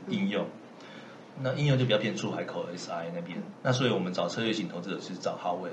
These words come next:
Speaker 1: 厂商，可以补足，刚好，呃，客户他要导入A I开发环境是一个完整的，它有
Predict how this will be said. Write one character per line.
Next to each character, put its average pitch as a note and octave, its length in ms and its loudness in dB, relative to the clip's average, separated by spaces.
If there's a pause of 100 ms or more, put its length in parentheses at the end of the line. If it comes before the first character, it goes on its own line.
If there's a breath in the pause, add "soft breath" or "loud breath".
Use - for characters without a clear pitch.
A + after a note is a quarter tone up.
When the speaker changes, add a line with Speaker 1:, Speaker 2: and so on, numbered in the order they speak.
(160)
Speaker 1:
厂 - 140 -10
商， E2+ 180 -6 (880)
可 C3 80 4
以 B2 60 8
补 A#2 220 2
足， G2 300 0 (320 loud breath)
刚 C3 160 6
好， G#2+ 300 4
呃， F2 300 0 (340)
客 D3+ 240 6
户 B2+ 200 4
他 A2 160 0
要 A2 160 0
导 F2 180 0
入 G#2+ 120 -2
A G2 80 0
I F#2 140 2
开 - 180 -2
发 F2 140 -4
环 E2 120 -4
境 F#2 120 -4
是 A#2+ 120 -4
一 G2+ 40 -2
个 F2+ 80 -2
完 F2 260 0
整 - 220 -2
的， - 80 -8 (180)
它 B2 100 -2
有 F#2+ 180 0